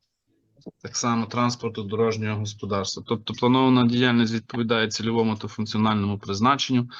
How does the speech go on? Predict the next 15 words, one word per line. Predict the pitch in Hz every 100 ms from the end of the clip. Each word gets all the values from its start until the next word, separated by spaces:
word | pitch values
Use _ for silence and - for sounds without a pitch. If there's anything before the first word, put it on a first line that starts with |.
| - - - - _ -
Також, | 113 - 127 120 -
е, | 123 113
ділянка | 107 123 127 120 117
розташована | 107 113 - 120 117
за | 107 120
межами | 117 110 110 104
житлової | 107 107 107 107 101
зони, | 98 117 135 131 120 123
що | - 120
відповідає | 113 110 104 104 117 113
державним | 101 104 117 107 104
санітарним | - 101 104 101 101
нормам | 90 107 113 110 107
щодо | - 107
влаштування | 101 98 - 101 107 104 98 98